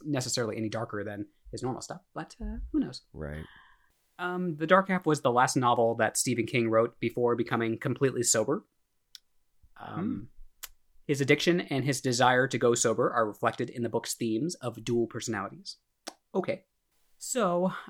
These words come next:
Speaker 1: I guess what is going on in this tale?
Speaker 2: Well, there is a teenager named Thad Beaumont.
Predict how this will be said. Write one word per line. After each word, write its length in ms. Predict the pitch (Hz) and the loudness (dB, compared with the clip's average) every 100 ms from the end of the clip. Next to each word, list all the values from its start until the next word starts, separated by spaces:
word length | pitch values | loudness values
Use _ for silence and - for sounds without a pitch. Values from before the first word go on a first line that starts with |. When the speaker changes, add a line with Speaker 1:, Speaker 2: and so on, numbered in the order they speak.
| - | -4
Speaker 1:
I 60 | |
guess 200 | 156 208 - | -2 -4 -4
what 160 | 143 | -4
is 140 | 180 - | -4 -4
going 340 | 135 135 135 | -4 -4 -4
on 480 | 117 107 107 107 107 - _ _ _ _ | -6 -6 -4 -6 -8 -10 _ _ _ _
in 340 | - 113 110 110 _ - - _ _ - | -8 -4 -4 -8 _ -20 -20 _ _ -10
this 160 | 127 | -4
tale? 300 | - - - - - _ _ - - - _ _ _ | 0 -2 -2 -10 -18 _ _ -14 -14 -20 _ _ _
Speaker 2:
Well, 200 | 208 123 | -6 -4
there 200 | 110 113 | -2 -2
is 260 | 107 110 - - | -2 -4 -6 -8
a 140 | 104 | -8
teenager 640 | 95 139 175 - 71 110 - _ | -6 -4 -4 -6 -8 -10 -12 _
named 300 | - 104 101 | -4 -2 -2
Thad 440 | - - 127 120 113 | -2 2 4 4 2
Beaumont. 720 | 135 233 - - - - | 2 2 0 -2 -8 -12